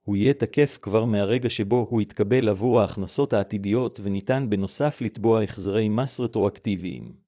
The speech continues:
מי שעבד כשכיר טרם קבלת הפטור יכול להגיש בקשה להחזרי מס עד שלוש שנים ממועד הגשת הבקשה לקבלת הפטור ממס, ועובדים עצמאים המגישים דוחות למס הכנסה עד שש שנים ממועד זה.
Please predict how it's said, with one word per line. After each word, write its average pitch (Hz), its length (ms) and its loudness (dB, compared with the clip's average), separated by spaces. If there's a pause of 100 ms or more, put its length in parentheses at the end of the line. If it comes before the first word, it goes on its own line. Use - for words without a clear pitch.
(920)
מי 139 120 0
שעבד 101 480 2
כשכיר 113 520 -2
טרם 120 340 0
קבלת 101 440 0
הפטור 113 400 0
יכול 127 300 2
להגיש 101 340 0
בקשה 104 440 0
להחזרי 104 580 0
מס 120 320 -2
עד 110 160 -4
שלוש 139 400 0
שנים 120 300 -2
ממועד 104 380 0
הגשת 101 380 0
הבקשה 107 480 0
לקבלת 107 500 0
הפטור 123 480 0
ממס, 101 520 0
ועובדים 104 420 2
עצמאים 113 420 -2
המגישים 120 520 -4
דוחות 139 380 0
למס 120 340 -2
הכנסה 117 520 -2
עד 117 180 -4
שש - 280 -4
שנים 120 320 -2
ממועד 101 400 -2
זה. 85 200 -8